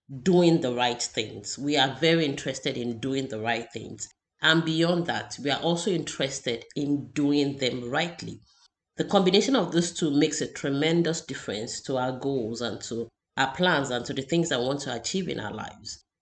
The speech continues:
But there is a third factor that is also important, and that is doing the right thing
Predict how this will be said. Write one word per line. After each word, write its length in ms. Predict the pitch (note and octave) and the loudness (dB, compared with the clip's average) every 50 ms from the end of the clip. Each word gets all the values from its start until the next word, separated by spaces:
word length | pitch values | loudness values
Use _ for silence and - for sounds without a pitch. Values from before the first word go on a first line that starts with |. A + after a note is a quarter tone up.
| _ - | _ 0
But 140 | F3 F3 E3+ | 0 4 6
there 80 | E3+ | 6
is 100 | E3+ E3+ | 4 6
a 80 | E3+ D#3+ | 4 0
third 280 | E3 - A3+ A#3 B3 A#3 | 2 2 2 2 2 2
factor 420 | - - F3+ E3 E3+ - - - | 0 0 0 0 0 0 -6 -4
that 180 | D3 A#2+ - B2+ | -4 -2 -4 -4
is 140 | C3 - | -6 -6
also 380 | - - D#3+ D#3+ E3 - - E3+ | -4 -2 -2 -2 -2 -2 -4 -2
important, 720 | C#3 A#2+ B2 - - - B2+ B2+ - - G#2+ A2 A2+ A2 - _ _ _ _ _ - - | -2 -2 -6 -8 -10 -8 -8 -8 -8 -8 -10 -8 -10 -12 -14 _ _ _ _ _ -4 -2
and 220 | D#3+ D#3+ E3 - | 2 2 4 4
that 260 | E3 F3 E3+ - - | 4 2 2 2 -4
is 140 | D3 - - | -4 -4 -6
doing 680 | - C3 A#2 - - F3+ F3+ F#3 F#3+ G3+ G#3+ A3 F#3+ | -8 -12 -12 0 4 8 8 8 8 8 6 4 4
the 200 | D#3+ D3 C3+ C3+ | 2 2 2 2
right 340 | C3+ C#3 C#3 C#3+ D3 D3 - | 2 2 2 0 0 -4 -4
thing 480 | - A#2+ A2 A#2 C#3 D3 D#3 E3+ - | -4 -4 -2 -2 -4 -4 -6 -8 -10